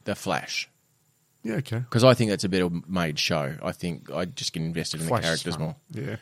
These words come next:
Speaker 1: Yeah, yeah, but, you know, that was what was available.
Speaker 2: Season ten of Shameless if it was on Netflix.
Speaker 1: Oh, exactly. How good would that be?
Speaker 2: Oh.
Speaker 1: Um, but yeah, so it was just good fun.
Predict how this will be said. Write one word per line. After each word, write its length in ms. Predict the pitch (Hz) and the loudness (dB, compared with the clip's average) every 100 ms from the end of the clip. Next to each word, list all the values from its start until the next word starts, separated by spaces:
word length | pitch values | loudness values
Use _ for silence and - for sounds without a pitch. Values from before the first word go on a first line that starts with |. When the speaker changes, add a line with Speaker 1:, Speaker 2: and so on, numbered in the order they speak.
| - - | -8 4
Speaker 1:
Yeah, 300 | 196 185 135 | 6 8 8
yeah, 180 | 95 | 6
but, 260 | 98 135 160 | 6 4 6
you 80 | 170 | 6
know, 140 | 117 | 8
that 180 | 117 127 | 8 8
was 140 | 110 | 6
what 120 | 104 101 | 2 2
was 120 | 98 | 2
available. 380 | 95 95 95 95 | 4 6 6 8
Speaker 2:
Season 320 | 127 95 90 | 8 8 0
ten 180 | 101 90 | -2 -4
of 80 | - | -2
Shameless 460 | 101 87 85 - | -2 -2 -4 -6
if 80 | 104 | -6
it 60 | - | -6
was 120 | 92 | -6
on 140 | 82 | -6
Netflix. 520 | 90 - - - - - | -8 -10 -12 -10 -8 -4
Speaker 1:
Oh, 100 | 139 | 0
exactly. 540 | 135 98 98 - - - - - - - - _ - - | 0 0 0 -4 -8 -10 -12 -14 -16 -20 -20 _ -10 4
How 140 | 139 | 6
good 180 | 113 110 | 6 4
would 140 | 107 98 | 4 4
that 180 | 92 | 4
be? 240 | 82 82 - | 2 -2 -2
Speaker 2:
Oh. 640 | 98 87 87 - - - | -8 -10 -14 -18 -14 2
Speaker 1:
Um, 320 | 117 117 117 - | 6 8 6 6
but 140 | 127 | 6
yeah, 200 | 127 92 | 6 4
so 140 | - 117 | 6 6
it 80 | |
was 120 | 127 113 | 6 4
just 240 | 135 - | 4 2
good 160 | 104 - | -2 -2
fun. 320 | 87 95 | -2 -4